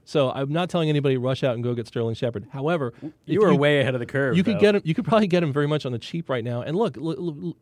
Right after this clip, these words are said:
Speaker 1: thinking about the rest of the season, like, he's going to be the Giants' top wide receiver pretty clearly. I mean, unless they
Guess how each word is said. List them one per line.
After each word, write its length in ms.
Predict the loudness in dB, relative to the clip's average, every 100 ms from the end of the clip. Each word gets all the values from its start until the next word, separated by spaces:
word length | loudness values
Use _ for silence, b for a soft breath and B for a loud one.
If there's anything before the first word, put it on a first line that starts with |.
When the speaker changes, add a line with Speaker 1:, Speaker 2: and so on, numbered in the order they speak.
| _
Speaker 1:
thinking 200 | -6 -2 0
about 140 | 0
the 80 | 2
rest 220 | 0 -2
of 40 | -4
the 80 |
season, 420 | -4 -4 -2 -2 -2
like, 220 | -4 -6
he's 320 | -6 -2 -2
going 220 | 0 -2
to 60 | 0
be 80 | -2
the 80 | -2
Giants' 300 | -4 -6 -8 -20 -16
top 260 | -10 -10 -6
wide 200 | -6 -4
receiver 460 | -4 -4 -4 -6
pretty 200 | -6 -6
clearly. 440 | -2 0 0 0 -4
I 60 |
mean, 100 | -6
unless 260 | -4 -2 -2
they 200 | -4 -4